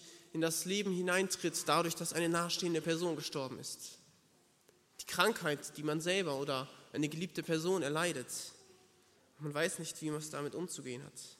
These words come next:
Vielleicht plagt einen auch ein anderes Problem. Kinderlosigkeit oder die, der Verlust eines Kindes. Eine finanzielle Not oder eine Arbeitslosigkeit. Vielleicht ist es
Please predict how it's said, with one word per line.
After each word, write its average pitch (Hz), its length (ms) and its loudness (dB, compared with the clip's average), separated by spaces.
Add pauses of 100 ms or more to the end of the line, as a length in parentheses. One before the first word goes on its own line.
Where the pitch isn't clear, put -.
(880)
Vielleicht - 580 -2 (720)
plagt 196 400 8
einen 208 140 8
auch 220 140 6
ein 214 120 4
anderes 202 420 2
Problem. 143 500 -2 (720)
Kinderlosigkeit 170 920 6 (800)
oder 143 380 4 (260)
die, - 80 -10 (140)
der 147 120 2
Verlust 175 380 2
eines 151 260 2
Kindes. 127 580 -4 (720)
Eine 170 120 6
finanzielle 240 640 12
Not 170 340 10
oder 165 280 6
eine 180 200 4
Arbeitslosigkeit. 170 1040 0 (2500)
Vielleicht 190 460 8
ist 190 160 2
es - 440 4